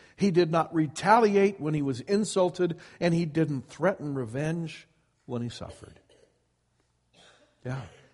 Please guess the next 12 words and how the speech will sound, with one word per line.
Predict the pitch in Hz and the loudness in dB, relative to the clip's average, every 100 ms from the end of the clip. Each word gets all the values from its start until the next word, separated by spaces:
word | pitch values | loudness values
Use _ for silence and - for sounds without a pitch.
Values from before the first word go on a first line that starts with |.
| _ - | _ -10
he | 113 156 | -2 0
was | 165 139 160 160 | 0 -2 -4 -6
perfect. | - 147 131 107 - _ - | -10 -8 -8 -12 -16 _ -10
He | |
was | 120 120 | -8 -8
God | - 123 135 | -4 -4 -4
in | 147 | -6
the | 135 | -10
flesh. | 123 107 - - - | -10 -10 -10 -18 -14
And | 117 107 | -8 -4
Webster | 131 165 - 139 | -2 -2 -4 -8
says, | - 147 123 117 | -4 -2 -2 -4